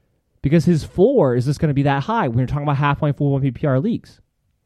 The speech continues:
So those are the only two Jets that you're playing. If you're curious to where we have Jamison Crowder at,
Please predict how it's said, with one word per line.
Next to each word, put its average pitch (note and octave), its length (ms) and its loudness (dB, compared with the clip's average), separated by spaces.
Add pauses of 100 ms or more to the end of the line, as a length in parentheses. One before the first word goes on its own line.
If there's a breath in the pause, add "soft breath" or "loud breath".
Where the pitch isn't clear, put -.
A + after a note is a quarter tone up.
(2500)
So F#3 140 -4
those C4 100 2
are G#3 40 2
the F#3+ 80 4
only E3+ 120 0
two D3 140 -2
Jets A#2 240 -2
that G2 80 -8
you're F#2 80 -6
playing. - 280 -16 (1600)
If A2 100 -8
you're A#2 80 -4
curious G3+ 300 0
to F3+ 60 0
where E3+ 120 4
we D#3+ 80 2
have D#3 140 2
Jamison C3+ 260 -2
Crowder C#3 380 0
at, C3 220 0